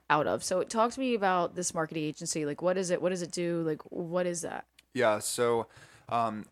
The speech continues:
Speaker 2: well, first let me start. So I, I went to school for film. I have a degree in film. Uh, I went to com-, my community college in North Carolina, where I'm from. And so I've always been really interested in visuals and storytelling, that kind of thing. And so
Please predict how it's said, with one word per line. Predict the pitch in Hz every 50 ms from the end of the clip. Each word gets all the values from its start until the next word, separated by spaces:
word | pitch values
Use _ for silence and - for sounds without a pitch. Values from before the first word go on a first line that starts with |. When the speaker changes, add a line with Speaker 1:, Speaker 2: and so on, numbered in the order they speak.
| -
Speaker 2:
well, | - 101 117
first | 120 - 139 139 - -
let | 156
me | 180
start. | 170 - - 123 113 110 - -
So | - 131
I, | 107 85 113 117 113 95 - -
I | 110
went | 117 123 131
to | 185 -
school | - - 135 131
for | 131 - -
film. | - - - 107 104 101 98 98 95
I | 92
have | 110 107
a | 110
degree | 95 110 101 110 107 107
in | 104 107
film. | - - 107 104 107 104 104 104 101 92 - -
Uh, | 98 98 98 95 95 92 -
I | -
went | 104 110 101 -
to | 117 110
com-, | - - 110 104 - -
my | 107 104
community | - - 113 110 107 107 110
college | - 120 107 104 104 107 104 104 101
in | 110 101 104 101
North | 101 101 -
Carolina, | - - 104 95 92 101 113 120 123 127 123
where | 120 113 104
I'm | 98 101 101
from. | - - 117 117 117 117 113 113 113 -
And | - - 104 104 104 104 101 98 104
so | - - - - 113 107 104 104 104 104 104 98 - - - _ _ - - -
I've | 120 117 -
always | - 110 117 127 139 143 135 - -
been | - - 98 110 107 110 110 110 110 110 107 107 104 - - _ _ _ _ _ _ _ _ _ - 110 101 - _ 95 104
really | 107 104 110 113 113 117 113 113 113 110 107 107 104 - _ _ _ _ _ _ _ _ _ _ _ _ _ _ _ _ -
interested | 117 113 - 117 113 - - 123 113
in | 113 110 107
visuals | 98 110 113 110 110 113 113 117 113 117 110 104
and | 107 104 101
storytelling, | - - 120 113 113 113 107 - 113 110 113 113 107
that | 104 98 -
kind | - 120 110 107
of | -
thing. | - 104 98 101 110 117
And | - - 110 101
so | - - 120 110 110 110 107 107 104 - -